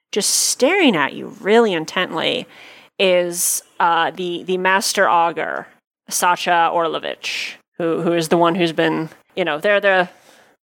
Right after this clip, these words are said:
the creepy whisper type on the crew, the one who's been, uh, doing all of the rituals to track this Leviathan.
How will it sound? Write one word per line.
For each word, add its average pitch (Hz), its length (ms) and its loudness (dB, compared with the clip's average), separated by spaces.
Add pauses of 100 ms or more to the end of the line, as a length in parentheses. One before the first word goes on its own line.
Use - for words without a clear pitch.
(100)
the 254 80 -4
creepy 269 340 0
whisper 190 400 0
type 180 360 0 (240)
on 185 200 0
the 185 80 -4
crew, 185 400 -2 (260)
the 190 80 -2
one 180 200 0
who's 185 240 -6
been, 170 380 -2
uh, 165 360 -2 (520)
doing 175 260 0
all 170 140 0
of 170 100 -4
the 190 100 -2
rituals 175 520 -4
to 202 80 -8
track 185 320 0
this - 180 -8
Leviathan. 170 640 -2